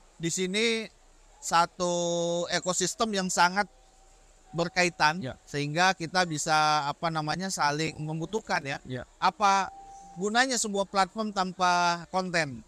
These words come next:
Speaker 1: Ya.
Speaker 2: Betul.
Speaker 1: Apa gunanya banyak konten tanpa sebuah publikasi yang
Speaker 2: Betul.
Speaker 1: begitu luas
Speaker 2: Ya,
Speaker 1: seperti
Speaker 2: ya.
Speaker 1: itu. Jadi itu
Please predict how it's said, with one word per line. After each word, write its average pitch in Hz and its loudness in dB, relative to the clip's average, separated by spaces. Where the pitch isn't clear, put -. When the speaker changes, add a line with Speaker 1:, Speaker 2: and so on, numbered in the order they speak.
Speaker 1:
Ya. 123 -4
Speaker 2:
Betul. 113 -4
Speaker 1:
Apa 185 0
gunanya 233 2
banyak 202 0
konten 220 0
tanpa 196 -2
sebuah 185 -4
publikasi 185 -2
yang 196 -2
Speaker 2:
Betul. 123 -8
Speaker 1:
begitu 165 -4
luas 143 0
Speaker 2:
Ya, 113 -6
Speaker 1:
seperti 117 -6
Speaker 2:
ya. 131 -4
Speaker 1:
itu. 127 -8
Jadi 143 -4
itu 202 -2